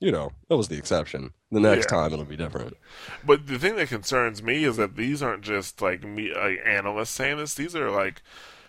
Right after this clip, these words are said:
Speaker 2: developers and publishers saying this. Now, that concerns me because, not because I think it's gonna, "Oh, if they say it, therefore it's gonna happen." No, that's not the case. It concerns me because that shows me that they don't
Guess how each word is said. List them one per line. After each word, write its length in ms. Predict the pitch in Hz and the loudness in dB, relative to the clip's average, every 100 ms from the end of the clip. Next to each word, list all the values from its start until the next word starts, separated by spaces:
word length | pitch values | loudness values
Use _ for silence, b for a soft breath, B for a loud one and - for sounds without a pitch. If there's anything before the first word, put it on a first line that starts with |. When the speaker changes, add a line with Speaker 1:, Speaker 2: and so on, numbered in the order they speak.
| B B | B B
Speaker 2:
developers 760 | 139 123 113 127 160 - 98 98 | 2 4 6 4 4 0 -4 -4
and 140 | 104 | -8
publishers 540 | - 135 139 139 123 104 | 0 2 2 2 -2 2
saying 220 | 127 139 | 4 4
this. 160 | 107 107 | 2 2
Now, 120 | 107 | 4
that 240 | 101 160 220 | 8 6 6
concerns 580 | 196 160 185 202 202 | 0 -2 -2 -2 -4
me 440 | 139 113 107 110 - _ - | -4 -4 -4 -6 -10 _ -4
because, 720 | 131 123 160 127 123 113 - | 0 2 8 8 8 2 -2
not 280 | 120 175 233 | 6 6 6
because 300 | 160 165 123 | 2 4 6
I 100 | 110 | 6
think 240 | - 147 | 4 0
it's 160 | 117 - | 0 0
gonna, 180 | 127 117 | 2 2
"Oh, 360 | 127 107 - 113 | 2 2 0 -2
if 80 | 113 | 2
they 140 | 110 | 2
say 220 | - 131 | 6 6
it, 100 | 113 | 6
therefore 280 | 110 101 107 | 4 0 -2
it's 80 | 101 | 0
gonna 120 | 104 | 2
happen." 260 | 127 170 170 | 2 0 0
No, 140 | 113 | 2
that's 220 | 113 151 | 2 0
not 80 | 135 | -4
the 60 | - | -4
case. 300 | 170 120 - B B | -4 -4 -6 B B
It 120 | - 185 | 2 4
concerns 500 | 165 - 185 214 180 | 4 2 0 -2 -4
me 60 | |
because 400 | 135 120 139 110 | -6 -2 0 2
that 220 | 113 147 160 _ | 4 2 0 _
shows 560 | - - - 175 202 170 | -2 0 2 2 0 -2
me 200 | 120 107 B B B | -4 -4 B B B
that 160 | 117 110 | -2 4
they 180 | 127 156 | 4 4
don't 440 | 127 139 135 | 2 2 2